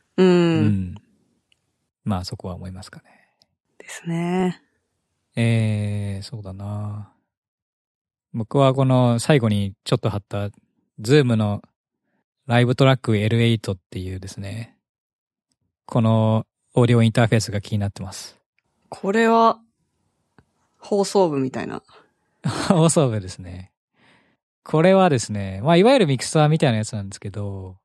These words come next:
Speaker 2: ミキサーにそのレコーダーが乗っていて、
Speaker 1: へー。
Speaker 2: で、かつ、ピーシーにつ-、
Speaker 1: レコーダー。
Speaker 2: はい、これでの、
Speaker 1: へー。
Speaker 2: 録音もできます。で、かつユーエスビーでつないで、お、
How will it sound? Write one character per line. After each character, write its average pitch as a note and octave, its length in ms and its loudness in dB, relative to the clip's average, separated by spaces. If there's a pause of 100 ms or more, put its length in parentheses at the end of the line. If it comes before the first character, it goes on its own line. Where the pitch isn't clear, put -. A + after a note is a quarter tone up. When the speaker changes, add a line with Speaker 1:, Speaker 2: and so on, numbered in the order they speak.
(920)
Speaker 2:
ミ C3 100 -4
キ - 80 -10
サ F#3 160 4
ー - 40 4
に F3 160 4
そ D#3+ 120 2
の C#3+ 260 2 (100)
レ C3 180 2
コ F3 160 4
ー F3+ 40 4
ダ E3+ 140 4
ー - 20 2
が D3 140 4
乗 C3+ 100 2
っ B2 60 -4
て - 220 -2
い B2+ 100 0
て、 A2 460 -2 (640)
Speaker 1:
へ F#3 60 -4 (300)
ー。 A3+ 60 -12 (340)
Speaker 2:
で、 B2+ 120 -2
か D3 180 0
つ、 G2 320 -8 (680)
ピ C#3+ 180 2
ー - 20 4
シ D3 280 4
ー C3 40 0
に G#2+ 120 0
つ-、 - 180 -12 (120)
Speaker 1:
レ G3 120 -4
コ F#3 140 -8
ー - 20 -6
ダ F3 60 0
ー。 A#2+ 60 2
Speaker 2:
は G2 60 -4
い、 F#2 40 -14
こ - 160 -2
れ F#3 100 4
で G3 80 4
の、 F3+ 120 2
Speaker 1:
へ - 20 -16
ー。 - 60 -10
Speaker 2:
録 D#3 180 2
音 D#3 80 4
も D3 60 4
で B2+ 120 2
き - 80 -2
ま G#2+ 120 -6
す。 - 180 -14 (1000)
で、 E3 100 -4
か G3 140 4
つ E3+ 80 4
ユ D3+ 120 6
ー - 20 8
エ E3+ 40 4
ス F#3 120 2
ビ F3+ 80 6
ー D3+ 40 2
で A#2+ 100 0
つ - 100 -6
な A2+ 100 0
い A2+ 80 0
で、 C3+ 240 2
お、 - 160 -2